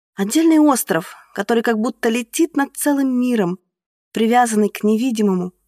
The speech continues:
огромному воздушному шару. Он летит над полями и реками, над домами, крохотными деревенскими и многоэтажными,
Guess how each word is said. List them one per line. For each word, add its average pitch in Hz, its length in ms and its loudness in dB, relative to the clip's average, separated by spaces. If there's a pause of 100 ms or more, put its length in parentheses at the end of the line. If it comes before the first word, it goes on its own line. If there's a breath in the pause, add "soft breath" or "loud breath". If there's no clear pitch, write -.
(240)
огромному 180 760 0 (100)
воздушному 185 800 -8
шару. 175 500 -4 (1300)
Он 180 120 2
летит 214 320 -2
над 240 180 -4
полями 262 460 2
и - 20 -4
реками, 220 500 -2 (800)
над 180 220 -2
домами, 233 600 0 (640)
крохотными 226 560 2
деревенскими 240 800 0 (640)
и 185 80 -6
многоэтажными, 196 1040 0